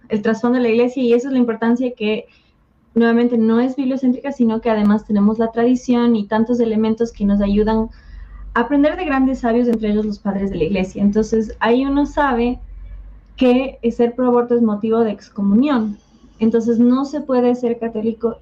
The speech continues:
y ser pro aborto. Luego, siempre me gusta destacar, las mujeres más destacadas en el movimiento pro vida son mujeres que abortaron. Son mujeres que participaron de la industria del aborto.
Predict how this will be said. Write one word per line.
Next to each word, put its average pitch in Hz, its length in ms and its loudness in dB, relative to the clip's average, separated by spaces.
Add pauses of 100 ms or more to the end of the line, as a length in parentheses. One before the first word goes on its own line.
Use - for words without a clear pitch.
y 226 300 0
ser 202 300 -4
pro 208 120 -4
aborto. 233 440 -2 (400)
Luego, 233 360 2
siempre 294 440 -2
me 330 120 -4
gusta 320 240 -6
destacar, 247 560 -4 (300)
las 233 160 2
mujeres 302 380 0
más 285 220 2
destacadas 277 580 -2
en 208 100 0
el 214 60 2
movimiento 214 520 2
pro 247 160 0
vida 226 220 0
son 220 200 -2
mujeres 214 420 -2
que - 120 -20
abortaron. 226 540 -8 (560)
Son 247 160 2
mujeres 277 400 -2
que 233 120 -2
participaron 226 760 -4
de 302 80 -2
la 254 60 2
industria 247 400 0
del 196 120 -4
aborto. 285 420 -4